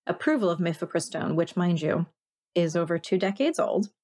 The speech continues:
and what their argument was, was that the agency <laughs> didn't adequately study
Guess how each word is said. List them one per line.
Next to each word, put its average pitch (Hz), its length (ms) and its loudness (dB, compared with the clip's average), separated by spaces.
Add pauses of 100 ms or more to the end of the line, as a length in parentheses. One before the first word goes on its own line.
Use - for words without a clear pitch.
(160)
and 196 140 4
what 185 120 0
their 185 120 0
argument 208 380 0
was, 170 240 0
was 165 100 -8
that 165 120 -6
the - 160 0
agency 202 480 2
<laughs> - 20 6
didn't 254 400 2
adequately 208 500 0
study 269 600 0